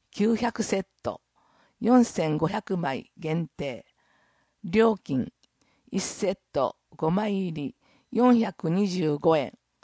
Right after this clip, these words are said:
販売場所、大阪狭山市商工会、市役所産業にぎわいグルー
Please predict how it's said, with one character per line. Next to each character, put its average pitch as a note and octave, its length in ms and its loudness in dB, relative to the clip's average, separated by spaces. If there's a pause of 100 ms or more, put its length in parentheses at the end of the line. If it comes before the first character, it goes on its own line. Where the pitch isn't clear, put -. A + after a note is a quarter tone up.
(340)
販 G#3 320 -2
売 G3+ 240 2
場 E3+ 140 2
所、 D3 320 -2 (460)
大 G#3 160 0
阪 G#3+ 340 -2
狭 A3 180 -2
山 F#3+ 200 0
市 - 160 -10
商 G#3 340 -2
工 A3+ 320 0
会、 - 380 -8 (1040)
市 - 180 -6
役 A#3+ 280 -2
所 C#3+ 180 0
産 A3 340 0
業 G#3 220 4
に F#3+ 160 -2
ぎ A3 180 0
わ G#3 80 4
い G#3 80 2
グ F3 180 2
ル E3+ 180 4
ー - 40 -8